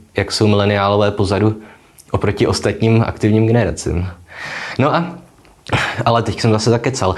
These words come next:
Těsnohlídková sbírka Násilí bez předsudku, myslím, velice přesvědčivě převádí do poezie všechny ty obavy a problémy mileniálu, o kterých jsem teďka mluvil. A rozhodně se nejedná o nějakou kdo ví jak kvalitní sbírku.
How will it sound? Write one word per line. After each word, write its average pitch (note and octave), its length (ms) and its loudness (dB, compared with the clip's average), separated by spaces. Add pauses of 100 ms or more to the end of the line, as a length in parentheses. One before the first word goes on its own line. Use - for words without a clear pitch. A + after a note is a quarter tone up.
(140)
Těsnohlídková B2+ 680 4
sbírka A2+ 460 2 (100)
Násilí G#2+ 340 0
bez G#2+ 140 0
předsudku, A#2+ 580 0 (420)
myslím, A2 240 2
velice A2+ 300 2
přesvědčivě A2+ 600 2
převádí A2 420 2
do A2 60 4
poezie A2 500 2 (300)
všechny A2+ 300 0
ty A2+ 180 2
obavy A2+ 420 2
a A#2 60 2
problémy G#2+ 540 2
mileniálu, F2+ 640 2 (220)
o - 20 -14
kterých F2+ 220 -2
jsem F2+ 120 -2
teďka F2+ 240 -2
mluvil. F2 440 -2 (1080)
A A2+ 140 2
rozhodně A#2+ 300 2
se B2+ 140 2
nejedná G#2 400 2
o F#2+ 60 0
nějakou G2 300 0
kdo G2 200 2
ví G#2 100 4
jak F#2 200 0
kvalitní F#2+ 400 0
sbírku. E2+ 540 -4